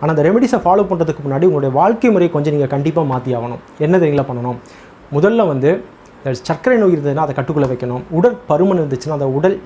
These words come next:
எடையை வந்து நீங்க குறைக்க முயற்சி பண்ணணும். அதே மாதிரி இந்த வியர்வை வந்து அதிகமாக உடல்ல வந்து தங்காம நீங்க பார்த்துக்கணும். எப்படி தெரியுங்களா? நீங்க உடுத்தக்கூடிய அந்த துணிகளின் வடிவம், ஸ்கின்னோட அந்த துணியை வந்து டைட்டா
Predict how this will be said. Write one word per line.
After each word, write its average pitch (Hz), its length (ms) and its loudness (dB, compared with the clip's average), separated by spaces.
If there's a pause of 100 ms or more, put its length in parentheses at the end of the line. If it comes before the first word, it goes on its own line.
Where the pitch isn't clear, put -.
எடையை 170 340 2
வந்து 143 200 -4
நீங்க 135 160 -4
குறைக்க 147 320 -2
முயற்சி 135 280 -4
பண்ணணும். 120 320 -8 (120)
அதே 156 180 0
மாதிரி 165 220 0
இந்த 143 40 -2
வியர்வை 233 360 2
வந்து 202 180 2
அதிகமாக 185 560 2
உடல்ல 165 300 0
வந்து 143 340 -2 (180)
தங்காம 196 540 2
நீங்க 151 220 -2
பார்த்துக்கணும். 127 460 -4
எப்படி 160 240 0
தெரியுங்களா? 135 320 -2
நீங்க 226 280 4
உடுத்தக்கூடிய 180 560 0
அந்த 143 240 -2 (260)
துணிகளின் 190 540 2
வடிவம், 127 340 -2 (440)
ஸ்கின்னோட 240 540 2
அந்த 208 200 2
துணியை 208 340 4
வந்து 185 240 0
டைட்டா 190 320 2